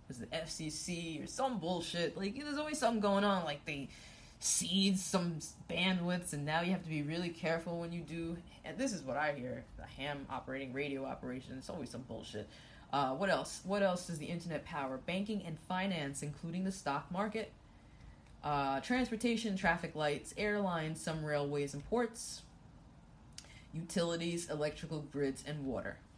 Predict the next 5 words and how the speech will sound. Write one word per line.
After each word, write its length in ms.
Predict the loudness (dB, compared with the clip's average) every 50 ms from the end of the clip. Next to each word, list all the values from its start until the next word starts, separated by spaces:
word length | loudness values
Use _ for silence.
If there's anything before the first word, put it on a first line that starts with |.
| -20 -20 -20 -18 -20 -20 -20 -20 -20 -20 -20 -20 -20 -20 -20 -10 -4
The 80 | -4 -2
internet 360 | 0 2 2 4 4 4 4
is 140 | 4 4 2
really 400 | 0 0 2 2 2 2 0 0 -2 0 0
everywhere. 420 | 2 2 2 0 -2 -4 -8 -10